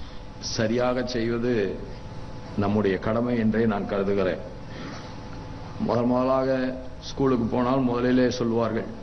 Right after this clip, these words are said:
டைம் டேபிள் என்று சொல்வார்கள். நாமெல்லாம் நினைப்போம், டைம் டேபிள் என்பது பத்தாவது வரை தான் அல்லது பிளஸ் டூ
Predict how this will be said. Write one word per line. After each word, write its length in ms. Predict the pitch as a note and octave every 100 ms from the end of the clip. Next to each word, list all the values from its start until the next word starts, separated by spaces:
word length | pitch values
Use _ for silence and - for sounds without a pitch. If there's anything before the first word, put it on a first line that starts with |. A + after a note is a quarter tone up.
| - - - - - - - - B2+
டைம் 240 | B2+ D#3
டேபிள் 340 | D3 C#3+ D3 C#3+
என்று 140 | B2+
சொல்வார்கள். 580 | B2 B2 B2+ A2+ G#2+ - - - - - - - -
நாமெல்லாம் 480 | A#2 A#2 A#2+ C#3 C3
நினைப்போம், 380 | B2+ B2+ C3 B2
டைம் 220 | A2 B2+ B2
டேபிள் 340 | B2+ B2+ B2+
என்பது 320 | A#2+ A#2 B2+ D3+ B2+ A2 - - - - - - - - - - - - B2
பத்தாவது 400 | A#2 B2+ C3+ C3 A#2+
வரை 160 | A2+ G#2
தான் 200 | A2 A2+ F#2 - - - -
அல்லது 320 | B2+ A#2+ A#2+ A#2 A2+ G#2+ - -
பிளஸ் 220 | C3 B2+
டூ 80 | C#3+